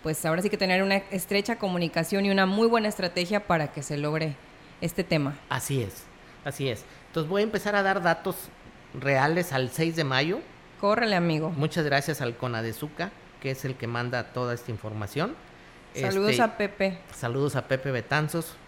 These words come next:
Speaker 2: un gran saludo. Ja-, saludos también a Jorge Pacheco, mi doble tocayo ahí en Safranet, donde, eh, experto en los mercados de azúcar. Eh, no,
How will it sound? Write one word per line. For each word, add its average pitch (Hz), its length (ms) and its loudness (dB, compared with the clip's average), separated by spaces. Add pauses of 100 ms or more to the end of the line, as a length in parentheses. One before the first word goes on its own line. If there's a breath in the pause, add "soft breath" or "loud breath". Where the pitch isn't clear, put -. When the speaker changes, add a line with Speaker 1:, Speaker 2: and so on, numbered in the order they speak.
Speaker 2:
un 120 120 -10 (240)
gran 123 180 -4
saludo. 151 420 0
Ja-, - 220 -6
saludos 127 360 -2
también 123 320 -2
a 107 180 -2 (520 loud breath)
Jorge 131 240 0
Pacheco, 156 400 -2
mi 127 160 -2
doble 131 320 0
tocayo 143 480 0
ahí 127 200 0
en 135 120 0
Safranet, 131 500 -2 (400)
donde, 123 240 -4
eh, 117 40 -4 (720)
experto 127 600 -2
en 113 360 -6
los 113 120 -4
mercados 120 460 -2
de 113 60 -2
azúcar. 104 380 -6 (680 loud breath)
Eh, 127 380 0
no, 143 220 0